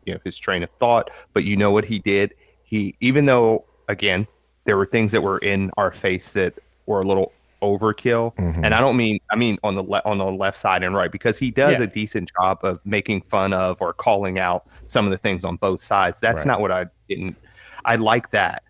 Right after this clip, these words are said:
Speaker 1: I didn't like how overt it was at times.
Speaker 2: Right.
Speaker 1: So
Speaker 2: Right.
Speaker 1: even if
Speaker 2: Right.
Speaker 1: some certain things made me laugh, I still think it was like, "Okay, that was a little much."
Speaker 2: Yeah. On, on both sides. On, like, the,
Speaker 1: Yeah,
Speaker 2: a little
Speaker 1: absolutely.
Speaker 2: much for, like, going either way. Like,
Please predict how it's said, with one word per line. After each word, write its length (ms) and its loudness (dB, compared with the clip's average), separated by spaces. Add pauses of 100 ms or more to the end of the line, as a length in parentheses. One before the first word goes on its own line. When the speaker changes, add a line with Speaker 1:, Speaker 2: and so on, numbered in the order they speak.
(220)
Speaker 1:
I 100 -2
didn't 300 0
like 220 0
how 320 2 (200)
overt 540 0
it 160 -4
was 260 -6
at 120 -10
times. 580 -8
Speaker 2:
Right. 280 -10 (120)
Speaker 1:
So 280 -4 (880)
Speaker 2:
Right. 160 -4
Speaker 1:
even 160 4
if 120 2
Speaker 2:
Right. 40 -14
Speaker 1:
some 180 0 (120)
certain 180 -4
things 280 -4
made 180 -2
me 200 -2
laugh, 340 0
I 140 0
still 300 -4
think 220 -4
it 20 -4
was 120 -4
like, 160 -2
"Okay, 260 2
that 100 4
was 120 -2
a 40 -4
little 160 -2
much." 380 -8 (280)
Speaker 2:
Yeah. 280 -4 (420)
On, 160 -2
on 200 -2
both 260 0
sides. 380 -8
On, 200 -2 (240)
like, 240 -2
the, 460 -12
Speaker 1:
Yeah, 140 2
Speaker 2:
a 40 2
little 180 4
Speaker 1:
absolutely. 280 2
Speaker 2:
much 80 -2
for, 180 2
like, 220 -4
going 220 -2
either 360 -2
way. 240 -6
Like, 220 -8